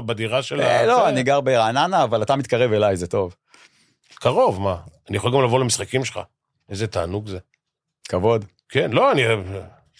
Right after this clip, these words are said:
Speaker 2: דבר עם אקוניס, זה
Speaker 1: אני עדיין,
Speaker 2: נראה אם
Speaker 1: אני,
Speaker 2: יש
Speaker 1: דרך
Speaker 2: כרטיסים.
Speaker 1: אגב,
Speaker 2: נראה אם
Speaker 1: לא,
Speaker 2: נשארו
Speaker 1: אני,
Speaker 2: כרטיסים.
Speaker 1: אז אם לא יהיו כרטיסים, אז אני אבוא לאימונים.
Speaker 2: <laughs> כן.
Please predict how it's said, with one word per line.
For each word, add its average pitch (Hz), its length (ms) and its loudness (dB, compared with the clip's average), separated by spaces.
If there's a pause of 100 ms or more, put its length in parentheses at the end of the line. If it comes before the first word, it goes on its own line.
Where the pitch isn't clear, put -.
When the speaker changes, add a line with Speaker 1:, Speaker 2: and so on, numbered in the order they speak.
(280)
Speaker 2:
דבר 95 220 0
עם 113 120 0
אקוניס, 113 340 -2
זה 87 420 -2
Speaker 1:
אני 135 300 -2
עדיין, 131 360 2
Speaker 2:
נראה 117 180 2
אם - 0 -
Speaker 1:
אני, 117 80 2
Speaker 2:
יש 120 100 0
Speaker 1:
דרך 120 120 0
Speaker 2:
כרטיסים. 147 260 2
Speaker 1:
אגב, 151 240 0
Speaker 2:
נראה 120 160 4
אם 208 40 4
Speaker 1:
לא, 247 60 4
Speaker 2:
נשארו 269 200 4
Speaker 1:
אני, 131 80 0
Speaker 2:
כרטיסים. 120 420 -2
Speaker 1:
אז 120 120 -4
אם 190 120 0
לא 226 120 4
יהיו 254 100 2
כרטיסים, 233 360 0
אז 139 100 0
אני 131 140 2
אבוא 139 160 0
לאימונים. 196 480 2
Speaker 2:
<laughs> - 20 -12
כן. 113 220 -2